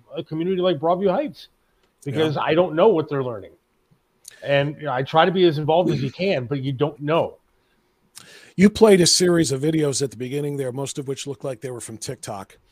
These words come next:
Speaker 1: Yeah.
Speaker 2: And, um, if you go on TikTok and browse around, you'll start to see just scores at the time of the year. It's the fourteenth of August, so school's about to start back up.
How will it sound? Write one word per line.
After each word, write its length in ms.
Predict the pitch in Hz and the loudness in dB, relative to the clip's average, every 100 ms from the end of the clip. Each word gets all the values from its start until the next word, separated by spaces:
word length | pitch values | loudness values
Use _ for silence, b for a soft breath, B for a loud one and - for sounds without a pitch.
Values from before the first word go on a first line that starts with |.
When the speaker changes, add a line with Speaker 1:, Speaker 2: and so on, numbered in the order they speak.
| _ _ | _ _
Speaker 1:
Yeah. 160 | 127 107 - | -10 -10 -10
Speaker 2:
And, 240 | 135 127 131 | -14 -10 -8
um, 320 | 120 104 87 _ _ _ | -8 -8 -14 _ _ _
if 200 | - 120 | -16 -8
you 100 | 156 | -4
go 240 | 196 214 185 | 2 4 2
on 160 | 151 | 0
TikTok 720 | 127 - 170 - 110 90 - - _ _ _ _ _ | -6 -10 -10 -10 -12 -14 -18 -20 _ _ _ _ _
and 200 | 127 120 | -16 -12
browse 360 | 107 127 147 139 | -6 -4 -4 -6
around, 540 | 127 127 120 110 104 - | -6 -8 -8 -10 -12 -12
you'll 300 | 123 143 156 | -4 -2 -2
start 380 | - 147 151 | -4 -6 -6
to 80 | - | -6
see 340 | 127 - 131 117 | -6 -6 -6 -10
just 380 | 123 113 - | -10 -4 -2
scores 540 | - - 165 151 120 123 | -2 -2 0 0 -2 -8
at 100 | 113 | -10
the 80 | 117 | -12
time 260 | 147 147 | -8 -6
of 60 | 139 | -6
the 80 | 127 | -6
year. 180 | 135 | -6
It's 140 | 113 - | -8 -10
the 60 | |
fourteenth 500 | 104 143 135 143 135 | -6 -4 -4 -6 -10
of 80 | 123 | -6
August, 340 | 123 120 101 - | -6 -6 -6 -8
so 80 | |
school's 400 | 107 - 143 143 | -6 -8 -6 -6
about 260 | 113 120 127 | -6 -8 -10
to 60 | 107 | -8
start 320 | - 123 113 | -8 -8 -8
back 220 | 117 110 | -10 -10
up. 160 | 120 | -10